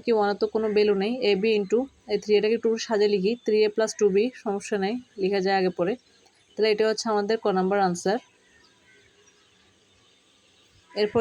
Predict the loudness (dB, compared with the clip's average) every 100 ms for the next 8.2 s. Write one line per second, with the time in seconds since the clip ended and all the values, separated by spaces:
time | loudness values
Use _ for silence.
0 | 0 0 -2 -4 -2 0 0 0 0 2
1 | 0 0 0 0 2 0 0 -6 -2 2
2 | 2 2 2 2 2 0 -6 -10 -18 _
3 | _ _ _ _ _ _ _ _ _ _
4 | _ _ _ _ -8 2 4 6 4 2
5 | 0 -4 -2 -4 -2 -2 -2 -4 -16 -14
6 | -2 0 0 -2 0 0 -2 -2 -2 0
7 | 0 0 0 0 0 0 0 0 0 0
8 | 2